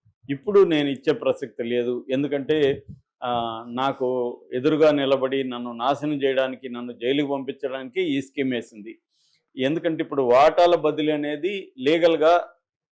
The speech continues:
అలో చేయరు. ఎందుకు అలో చేయరు అంటే లీగల్గా అలో అంటే లీగల్గా చేయొచ్చు, కానీ కోర్టులో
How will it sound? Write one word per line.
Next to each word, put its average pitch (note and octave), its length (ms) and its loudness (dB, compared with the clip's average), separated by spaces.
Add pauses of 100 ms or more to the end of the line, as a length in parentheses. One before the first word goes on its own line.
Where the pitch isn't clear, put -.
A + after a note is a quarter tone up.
(200)
అలో C#3 260 4
చేయరు. C3+ 540 2 (220)
ఎందుకు D3+ 320 0
అలో D3 180 4
చేయరు C3+ 300 0
అంటే C3+ 260 -6
లీగల్గా E3 640 4
అలో C#3+ 300 6
అంటే D3+ 260 0
లీగల్గా F3 460 0 (140)
చేయొచ్చు, D#3+ 380 0
కానీ D3+ 180 2
కోర్టులో F#3 640 0